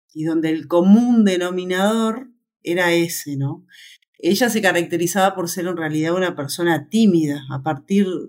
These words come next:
de ese momento, eh, se cree, porque no está tan, tan confirmado, que ahí empiezan los posibles abusos, los abusos sexuales. Que hubieron abusos sexuales es real, pero no está constatada la fecha, ni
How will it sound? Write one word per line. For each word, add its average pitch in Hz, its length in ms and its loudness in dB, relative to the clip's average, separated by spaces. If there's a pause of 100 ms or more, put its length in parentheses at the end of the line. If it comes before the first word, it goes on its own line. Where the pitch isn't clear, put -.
(100)
de 170 140 0
ese 190 260 -2
momento, 226 1000 4 (460)
eh, 143 260 -10
se 180 280 -6
cree, 214 520 0
porque - 280 -16
no 143 160 -4
está 151 420 -8
tan, 147 580 -2
tan 151 240 -4
confirmado, 160 580 -6
que - 120 -6
ahí 208 160 2
empiezan 269 840 2 (320)
los 180 200 -6
posibles 226 580 0
abusos, 185 560 -4
los 208 280 0
abusos 226 420 -2
sexuales. 160 580 -4
Que 165 140 -12
hubieron 202 180 2
abusos 202 280 4
sexuales 190 440 -4
es 208 120 -2
real, 214 440 2 (480)
pero 185 240 2
no 202 80 2
está 208 220 -4
constatada 208 520 0
la 180 140 -4
fecha, 208 400 -4
ni 220 120 -4